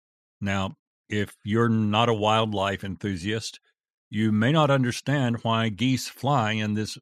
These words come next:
V-shaped configuration. It's to provide for resilience and endurance.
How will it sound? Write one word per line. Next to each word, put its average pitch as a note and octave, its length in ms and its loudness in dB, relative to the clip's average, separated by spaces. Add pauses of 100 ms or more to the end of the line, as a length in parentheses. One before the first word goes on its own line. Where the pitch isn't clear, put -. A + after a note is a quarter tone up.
V-shaped G#2 680 -4
configuration. G#2+ 880 -4 (960)
It's G#2 260 -4
to - 80 -6
provide G#2+ 640 0
for F#2+ 320 -4
resilience G2 880 -4 (160)
and G#2+ 160 -2
endurance. A2+ 680 -2